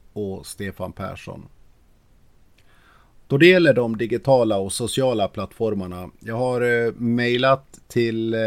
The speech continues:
Halmstad Travet. Jag har ännu inte fått svar, men de sajter som,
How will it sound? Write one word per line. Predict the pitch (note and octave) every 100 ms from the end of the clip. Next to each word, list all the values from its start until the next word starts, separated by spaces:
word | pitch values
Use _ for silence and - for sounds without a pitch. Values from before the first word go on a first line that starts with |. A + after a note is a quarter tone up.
| A2 G#2+ G2+ -
Halmstad | - A2+ A2 A#2+ -
Travet. | A#2 A#2+ D3+ -
Jag | G2+
har | F#2+ G2
ännu | G2+ A2
inte | G#2 G#2
fått | - -
svar, | - A2+ C#3+ - - - -
men | G#2+ A#2 B2+ A2 F#2+ -
de | A2 C3 B2+ B2 A#2 -
sajter | - - A#2+ A#2 - C3 G#2+
som, | - A2+ A2 G#2+